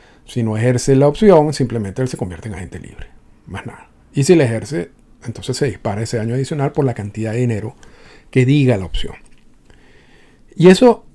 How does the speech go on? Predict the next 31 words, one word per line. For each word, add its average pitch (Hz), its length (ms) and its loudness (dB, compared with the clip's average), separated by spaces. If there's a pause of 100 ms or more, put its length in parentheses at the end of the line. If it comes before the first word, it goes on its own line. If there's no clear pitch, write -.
(200)
está 147 280 4
tan 170 180 4
claro 123 440 4
que 123 320 0 (1800)
la 127 220 4
definición 131 680 4
es, 165 260 4
M 135 220 2
L 160 120 4
B 139 140 4
tiene 139 180 0
un 139 100 2
glosario 135 440 2
de 127 60 0
términos 110 460 0 (1300)
en 113 120 -6
su, 113 180 -8 (120)
en 107 160 -8
su 127 160 -8
página, 110 440 0
pero 120 360 0 (640)
lo 131 220 2
que 139 100 2
yo 131 80 6
estoy 214 220 6
diciendo 214 380 6
es 151 60 4
una 165 140 2
cuestión 135 460 2
legal 123 360 2
contractual. 110 720 -2